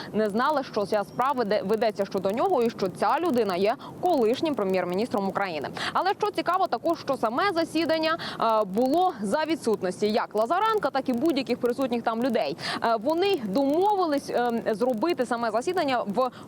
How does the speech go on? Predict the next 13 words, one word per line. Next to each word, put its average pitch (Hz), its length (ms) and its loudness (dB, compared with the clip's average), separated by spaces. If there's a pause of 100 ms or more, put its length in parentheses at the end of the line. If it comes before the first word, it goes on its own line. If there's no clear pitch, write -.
(100)
форматі 277 640 2 (100)
телефонної 285 680 2
конференції. 233 760 0 (360)
Саму 359 240 -2
телефонну 262 640 0
конференцію 269 680 0
я 240 340 2
чула, 247 440 2
розмовляли 285 560 2
там 233 300 -2 (200)
безпосередньо 247 880 0
адвокати 233 640 0
Лазаренка, 214 580 0